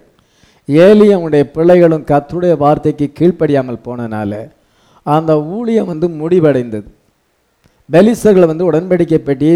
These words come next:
எடுத்துக்கொண்டு போய்விட்டார்கள். பின்பு ஒரு உடன்படிக்கை பெட்டி return ஆகும் பொழுது அந்த உடன்படிக்கை பெட்டியை திறந்து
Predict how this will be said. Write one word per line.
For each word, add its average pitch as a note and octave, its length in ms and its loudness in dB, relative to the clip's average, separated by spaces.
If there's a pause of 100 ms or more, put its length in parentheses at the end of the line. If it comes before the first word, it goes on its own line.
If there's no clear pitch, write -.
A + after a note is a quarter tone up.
(140)
எடுத்துக்கொண்டு D3+ 500 -6
போய்விட்டார்கள். A#2 640 -6 (440)
பின்பு G#3 260 0 (120)
ஒரு F3+ 240 4
உடன்படிக்கை F#3 540 0
பெட்டி D3 200 -2 (120)
return F3+ 480 0
ஆகும் C#3+ 240 -6
பொழுது B2+ 280 -6 (680)
அந்த E3 200 2
உடன்படிக்கை G3 600 2
பெட்டியை F3 240 2 (160)
திறந்து G3+ 400 2